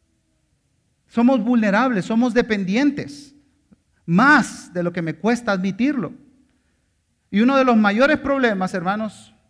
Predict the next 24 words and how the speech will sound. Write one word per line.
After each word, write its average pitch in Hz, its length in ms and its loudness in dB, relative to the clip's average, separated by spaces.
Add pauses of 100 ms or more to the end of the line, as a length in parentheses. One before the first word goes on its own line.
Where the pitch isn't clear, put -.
y 185 260 -14
lo 175 140 -6
digo 202 200 -2
de 208 40 -2
manera 196 320 -2
personal 190 460 -4
también, 165 440 -6 (360)
es 185 160 -4
que 233 100 0
vemos 240 300 0
el 233 100 2
dormir 202 320 -2
como 214 220 0
un 208 100 -2
mal 220 180 2
necesario. 226 600 -2 (960)
Ahora, 208 300 4
para 208 200 4
no 254 240 4
caer 294 200 4
en 294 100 4
la 277 80 4
pereza, 208 600 0 (800)
necesitamos 214 960 0